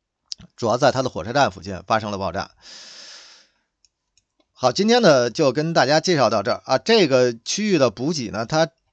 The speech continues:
据说还主要针对的是塞瓦多波-，塞-，塞瓦斯多波尔黑海舰队的一个补给。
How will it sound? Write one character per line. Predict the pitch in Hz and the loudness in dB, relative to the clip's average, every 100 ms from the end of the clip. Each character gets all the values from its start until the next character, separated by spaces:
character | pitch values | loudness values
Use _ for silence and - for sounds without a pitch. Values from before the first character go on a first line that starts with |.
| _ _ | _ _
据 | 196 151 | -4 -2
说 | 196 | -2
还 | 190 185 | -2 -2
主 | - - | -4 -6
要 | 98 107 | -2 -2
针 | 113 185 | -2 -2
对 | 202 | 0
的 | 117 | -2
是 | 110 123 | -4 -8
塞 | - 170 | -4 0
瓦 | 117 | 0
多 | 104 175 | 0 -2
波-， | 160 - _ _ | -2 -8 _ _
塞-， | - - - - _ | -20 -18 -18 -18 _
塞 | - 175 | -4 0
瓦 | 120 | 0
斯 | 151 | 0
多 | 180 | -4
波 | 180 185 | 0 0
尔 | 82 | 0
黑 | - 156 | -4 -8
海 | 92 | -8
舰 | 117 | -8
队 | 165 220 | -6 -4
的 | 117 | -6
一 | |
个 | 92 | -8
补 | 85 87 | -12 -14
给。 | 92 65 | -14 -18